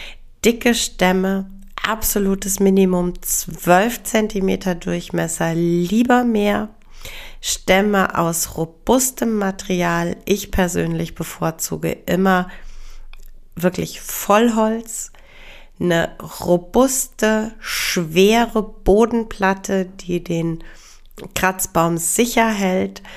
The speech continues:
Zusätzlich eine Wandbefestigung oder einen Deckenspanner nutzen, um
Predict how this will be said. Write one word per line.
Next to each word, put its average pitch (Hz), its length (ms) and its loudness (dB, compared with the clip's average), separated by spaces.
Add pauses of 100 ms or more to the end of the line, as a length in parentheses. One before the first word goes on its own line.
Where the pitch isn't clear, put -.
(260)
Zusätzlich 190 800 0
eine 170 200 0
Wandbefestigung 196 1500 -2
oder 196 380 4
einen 165 340 -2
Deckenspanner 185 880 -2
nutzen, 170 600 -6
um 165 360 -4